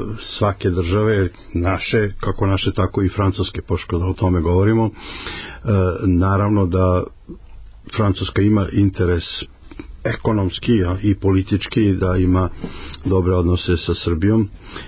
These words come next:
I u tom smislu, zavisno od našeg postavljanja prema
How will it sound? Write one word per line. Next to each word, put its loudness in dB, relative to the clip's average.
I 0
u 4
tom 0
smislu, 4
zavisno 0
od 2
našeg 0
postavljanja 2
prema 0